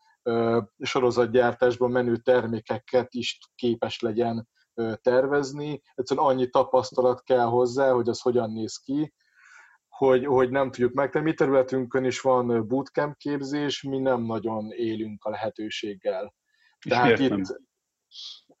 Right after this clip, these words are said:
Speaker 1: a, mert rettenetesen sok elméleti megalapozása van az elektronikai tervezésnek. Tehát a digitális technikától kezdve a mikrokontrollerek felépítésén át a,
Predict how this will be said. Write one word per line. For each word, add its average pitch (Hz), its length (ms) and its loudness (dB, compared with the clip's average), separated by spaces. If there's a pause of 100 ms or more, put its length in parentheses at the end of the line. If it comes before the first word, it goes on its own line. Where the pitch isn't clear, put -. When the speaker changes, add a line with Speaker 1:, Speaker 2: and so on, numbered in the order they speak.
(420)
Speaker 1:
a, 170 240 2
mert 170 200 6
rettenetesen 135 760 2
sok 127 260 0
elméleti 120 580 2
megalapozása 117 840 0
van 113 180 -2
az 110 120 -4
elektronikai 107 680 -4
tervezésnek. 107 800 -6 (300)
Tehát 127 160 -4
a 127 40 0
digitális 131 640 0
technikától 123 800 0
kezdve 120 300 2
a 120 40 2
mikrokontrollerek 117 880 0
felépítésén 117 1040 0
át 117 300 0
a, 110 320 2